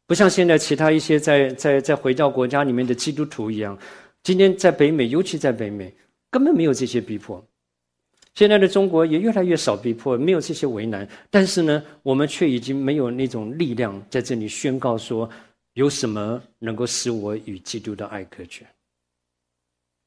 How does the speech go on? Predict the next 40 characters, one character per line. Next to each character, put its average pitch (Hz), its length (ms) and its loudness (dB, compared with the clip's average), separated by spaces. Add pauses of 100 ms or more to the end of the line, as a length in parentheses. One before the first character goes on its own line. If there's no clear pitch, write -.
(880)
我 123 100 -6
们 170 120 4
已 190 80 6
经 180 120 4
没 190 160 8
有 214 100 12
那 196 100 6
个 175 100 6
力 175 140 4
量 156 180 6
能 147 140 0
够 156 100 2
说， 156 380 4 (400)
靠 214 220 8
着 185 120 6
爱 190 180 6
我 151 160 8
的 147 120 4
主， 113 300 -4
在 135 180 2
这 143 120 2 (100)
一 202 60 2
切 233 220 6
的 170 100 6
事 160 200 2
上， 120 280 2 (260)
我 123 140 0
都 151 220 4
得 147 300 4
胜， 147 260 4
不 214 120 2
仅 160 240 4
得 123 160 6
胜， 120 300 2 (200)
他 135 120 -4
说 131 140 2
得 123 260 -2
胜 120 420 -4
有 98 120 -8 (180)
余。 90 240 -16